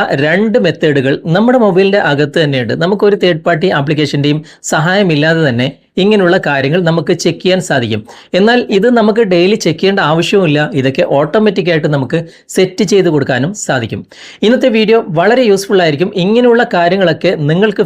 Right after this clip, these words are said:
ഫീൽ ചെയ്യുന്നുണ്ടെങ്കിൽ ഈ വീഡിയോ നിങ്ങൾ മുഴുവനായിട്ട് കാണുക. എന്നിട്ട് നിങ്ങൾ അഭിപ്രായം അറിയിക്കുക. ഇതുപോലുള്ള ടെക്നോളജി പരമായിട്ടുള്ള വീഡിയോകൾ ദിവസവും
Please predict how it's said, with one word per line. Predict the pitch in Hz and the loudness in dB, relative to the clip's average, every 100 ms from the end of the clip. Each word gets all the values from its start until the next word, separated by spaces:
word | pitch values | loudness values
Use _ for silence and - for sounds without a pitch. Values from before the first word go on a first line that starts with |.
| - | -2
ഫീൽ | 170 175 - | 0 0 0
ചെയ്യുന്നുണ്ടെങ്കിൽ | 156 143 135 120 143 156 | 0 0 0 -2 -2 -2
ഈ | 151 | 2
വീഡിയോ | 143 151 143 | 2 2 0
നിങ്ങൾ | 127 135 | 0 0
മുഴുവനായിട്ട് | 113 117 123 120 120 | 0 0 -2 -4 -4
കാണുക. | 110 117 - - - - | -2 -2 -4 -8 -10 -2
എന്നിട്ട് | 185 170 135 | 0 2 0
നിങ്ങൾ | 127 143 - | 0 -2 -2
അഭിപ്രായം | 131 - 123 165 175 | -4 -2 -2 -2 -2
അറിയിക്കുക. | 143 113 107 - - - - | -2 -2 -6 -8 -12 -8 -2
ഇതുപോലുള്ള | 196 247 240 226 226 | 2 2 2 2 0
ടെക്നോളജി | 170 190 196 185 175 | -4 -2 -2 0 0
പരമായിട്ടുള്ള | 180 165 160 160 143 | 0 0 0 0 0
വീഡിയോകൾ | 143 143 185 147 113 | 2 2 0 -2 0
ദിവസവും | 143 202 226 | 0 2 0